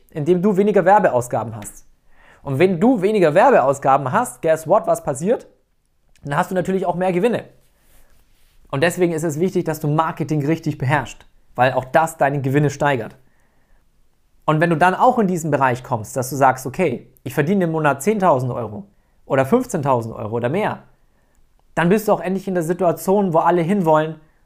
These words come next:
und wo auch unsere Teilnehmer in der Masterclass darauf hinarbeiten und auch erreichen, dass du rauskommst aus deinem Job.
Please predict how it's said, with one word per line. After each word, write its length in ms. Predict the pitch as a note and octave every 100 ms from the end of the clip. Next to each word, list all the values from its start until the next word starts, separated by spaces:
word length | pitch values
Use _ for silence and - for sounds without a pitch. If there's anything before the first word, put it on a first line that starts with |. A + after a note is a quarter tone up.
| -
und 160 | D3+
wo 100 | E3
auch 160 | F3 D#3+
unsere 300 | F#3+ E3 E3+
Teilnehmer 420 | D#3+ F3 F3 E3+
in 60 | D3+
der 100 | D#3+
Masterclass 460 | F3 E3+ E3 E3
darauf 180 | D3+ C3+
hinarbeiten 460 | F3+ F3 C#3 D3 D3
und 80 | D3
auch 180 | D3+
erreichen, 540 | D3 C3+ E3 D#3+ D3 - _ -
dass 140 | - D3
du 80 | E3
rauskommst 680 | D#3 G3 G3+ - F3+ E3
aus 140 | E3 D3+
deinem 260 | F3+ D3
Job. 360 | C#3+ F#3 -